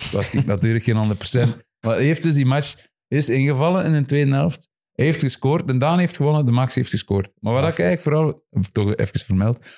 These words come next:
Speaker 1: maar wat ik vooral
Speaker 2: <laughs>
Speaker 1: wilde vertellen is, er was duizend tweehonderd man. Een derde provinciale. Heel de provinciestad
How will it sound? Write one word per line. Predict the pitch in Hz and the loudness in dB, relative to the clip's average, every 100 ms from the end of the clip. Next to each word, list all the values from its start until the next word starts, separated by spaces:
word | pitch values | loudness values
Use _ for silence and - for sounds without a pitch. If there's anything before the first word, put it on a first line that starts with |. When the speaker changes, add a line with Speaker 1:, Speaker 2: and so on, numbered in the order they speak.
| - | -10
Speaker 1:
maar | 127 | -2
wat | 135 | 0
ik | 143 | 0
vooral | 160 160 185 | 0 2 2
Speaker 2:
<laughs> | 170 | 2
Speaker 1:
wilde | 160 | 2
vertellen | 143 123 131 156 131 | 0 0 0 2 2
is, | 151 190 - - _ _ _ _ | 2 0 -2 -4 _ _ _ _
er | - 123 | -4 0
was | 131 - | 0 -2
duizend | 104 92 143 170 165 | -4 0 2 2 0
tweehonderd | 147 143 135 | 0 2 2
man. | - 117 104 95 _ _ | 2 2 0 -4 _ _
Een | - 107 | -2 0
derde | 127 135 | 2 0
provinciale. | 131 123 120 120 117 107 - | 0 0 0 2 2 0 -2
Heel | 101 127 165 156 | 0 2 2 0
de | 131 - - | 0 -2 -6
provinciestad | - 117 113 139 - 131 - 127 - | -2 0 2 2 2 0 0 -2 -4